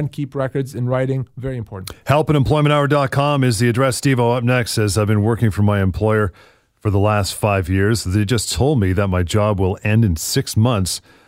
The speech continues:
Speaker 2: But in the meantime, my hours will be reduced from forty to thirty a week." Can they do that?
Speaker 1: No, John, the answer is they absolutely cannot. Now, an employer is allowed to give notice. We call this working notice of termination.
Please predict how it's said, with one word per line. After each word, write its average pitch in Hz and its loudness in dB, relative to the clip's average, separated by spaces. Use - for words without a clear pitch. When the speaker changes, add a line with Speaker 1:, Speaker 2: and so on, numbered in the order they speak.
Speaker 2:
But 123 2
in 139 4
the 131 4
meantime, 131 4
my 113 0
hours 127 0
will 120 2
be 113 2
reduced 107 0
from 95 0
forty 123 0
to 98 -2
thirty 127 -2
a 90 -2
week." 92 -2
Can 147 0
they 175 2
do 147 0
that? 107 -4
Speaker 1:
No, 123 2
John, 110 2
the 117 2
answer 170 -2
is 143 -4
they 123 -4
absolutely 120 -6
cannot. 110 -10
Now, 110 -4
an 127 -4
employer 185 -6
is 202 -6
allowed 127 0
to 131 -4
give 117 -4
notice. 117 0
We 120 -10
call 127 -8
this 127 -10
working 143 -6
notice 123 -2
of 110 -10
termination. 147 -4